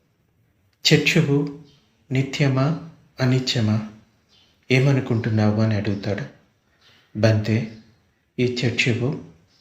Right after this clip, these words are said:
అనిత్యమే." చక్షువు అంటే కన్ను. "అయితే ఆనంద, ఏది అనిత్యమో అది దుఃఖకరమైందా,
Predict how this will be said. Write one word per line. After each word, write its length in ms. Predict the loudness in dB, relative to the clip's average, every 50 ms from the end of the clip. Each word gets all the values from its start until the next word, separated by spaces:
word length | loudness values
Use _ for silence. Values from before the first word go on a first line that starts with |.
| _ _ _ -2
అనిత్యమే." 880 | 0 2 4 2 2 0 -2 -4 -4 -2 -2 -2 -2 -2 -2 -4 -6 -10 -16 -20 _ _ _ _ _ _ _ _ -20 -20 _ _ -4
చక్షువు 440 | -4 -4 -2 -2 -2 0 0 0
అంటే 280 | 0 0 0 -2 -2 -4
కన్ను. 500 | -4 -4 -4 -4 -2 -2 -2 -4 -6 -8 -12 -18 -20 -20 _ _ _ _ _ _ _ _ _ _ _ _ _ _ _ _ _ _ _ _ -20 -20 -20 -20 -20 -20 _ -20 -20 -20 -10 -4
"అయితే 380 | 0 0 2 4 4 2 2 2
ఆనంద, 400 | 0 -2 0 0 0 0 2 0 0 -2 -4 -8 -14 -20 -20 -20 _ _ _ _ _ _ _ -6 0
ఏది 340 | 2 2 4 4 4 4 4
అనిత్యమో 800 | 4 2 2 0 -2 -2 -2 -2 0 0 0 -2 -2 -4 -8 -12 -16 -20 _ _ _ -10 -6
అది 360 | -2 0 0 0 0 -2 -4 -8 -16 -20 -20 -20 _ _ _ _ _ -12 -6
దుఃఖకరమైందా, 1120 | -2 -2 -2 0 -2 -2 0 2 2 2 2 2 2 2 2 2 0 0 -2 -2 -4 -6